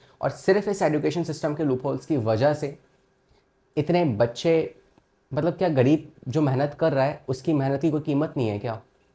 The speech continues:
क्यों? तो यार, कल से बहुत बुरा सा लग रहा है, क्योंकि काफ़ी सारे बच्चों के सुबह से मैसेज आ रहे हैं, कल रात से मैसेज आ रहे हैं कि सर हमारा सिलेक्शन हो गया।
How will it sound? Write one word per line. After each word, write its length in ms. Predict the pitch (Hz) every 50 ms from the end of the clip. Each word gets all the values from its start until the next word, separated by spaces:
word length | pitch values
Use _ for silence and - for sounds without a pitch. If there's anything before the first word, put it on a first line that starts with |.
| _ _ _ _ _ -
क्यों? 160 | 170 147 110
तो 960 | 92 - - _ _ _ _ _ _ _ _ _ _ _ _ _ _ - 160
यार, 100 | 165 170 - - -
कल 160 | 151 147 147
से 140 | - 175 165
बहुत 180 | 147 175 160
बुरा 200 | 143 127 127 135
सा 120 | 131 170 160
लग 140 | 147 135
रहा 100 | 127 131
है, 120 | 135 127 - - _ _ _
क्योंकि 260 | - 127 123 139 139 139
काफ़ी 300 | 139 - 123 135 - -
सारे 140 | - 147 143
बच्चों 280 | 139 131 - - 143
के 80 | 143 139
सुबह 200 | 131 139 127 123
से 100 | 123 147
मैसेज 320 | 131 113 110 - 135 123
आ 120 | 131 117 117
रहे 100 | 123 120
हैं, 80 | 117
कल 120 | - 127 117
रात 200 | 113 110 110 -
से 100 | - 127
मैसेज 260 | 117 120 120 127 120
आ 60 | 113
रहे 80 | 110 117
हैं 60 | 113
कि 60 | 113
सर 140 | - 131 120
हमारा 200 | 117 117 110 110
सिलेक्शन 380 | 107 - 113 110 113 - 127
हो 140 | 117 117 113 104
गया। 180 | 113 117 120